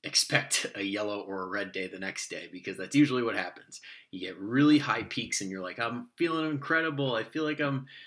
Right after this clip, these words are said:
like, twenty years old again." And then you do that hard workout and you're like, "I'm dead.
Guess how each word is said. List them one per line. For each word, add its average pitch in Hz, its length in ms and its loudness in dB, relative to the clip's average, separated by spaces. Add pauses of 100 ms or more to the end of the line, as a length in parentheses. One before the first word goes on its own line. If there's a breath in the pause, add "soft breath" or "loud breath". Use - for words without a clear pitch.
(140 loud breath)
like, 135 140 -2
twenty 165 280 -2
years 156 200 2
old 151 220 2
again." 117 320 0
And 104 100 -6
then 110 140 -6
you 107 80 -8
do 120 160 -4
that 113 160 0
hard 117 260 -2
workout 110 460 0
and 95 100 -10
you're 104 100 -6
like, 98 360 -4
"I'm - 160 0
dead. 101 360 -2